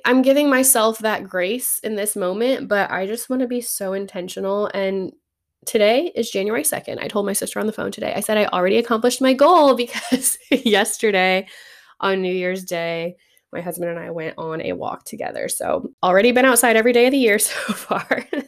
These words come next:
Um, but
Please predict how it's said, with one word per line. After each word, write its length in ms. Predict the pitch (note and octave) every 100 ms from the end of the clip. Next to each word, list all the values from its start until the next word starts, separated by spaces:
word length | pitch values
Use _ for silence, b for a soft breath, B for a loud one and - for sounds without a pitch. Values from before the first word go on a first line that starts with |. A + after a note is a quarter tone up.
| - C#4 _ _ B B B B B B
Um, 680 | - G#3+ G#3 G3 G3 F#3 - _ _
but 500 | F#3+ F#3+ B2 -